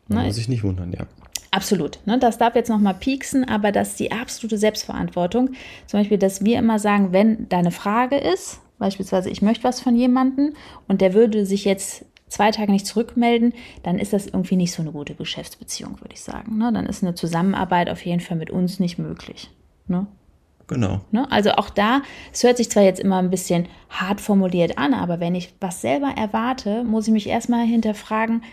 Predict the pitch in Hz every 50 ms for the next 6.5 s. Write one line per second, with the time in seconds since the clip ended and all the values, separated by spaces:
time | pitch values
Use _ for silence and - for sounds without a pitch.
0 | - - - 202 196 - - - 233 - - - 233 226 - - 220 202 202 202
1 | 226 247 269 277 269 240 185 170 160 - - - _ _ _ _ _ - - -
2 | _ _ _ _ - - 233 247 240 - 208 208 - 226 190 185 185 190 185 175
3 | 170 170 170 170 - - - 220 196 - - 175 - - - 214 233 226 - 302
4 | 330 330 330 - - - 247 254 254 254 226 233 233 226 - - 233 233 233 -
5 | - - 262 247 - - - 254 233 240 - 247 247 247 247 - - 233 226 233
6 | 233 240 240 254 254 254 - 214 180 165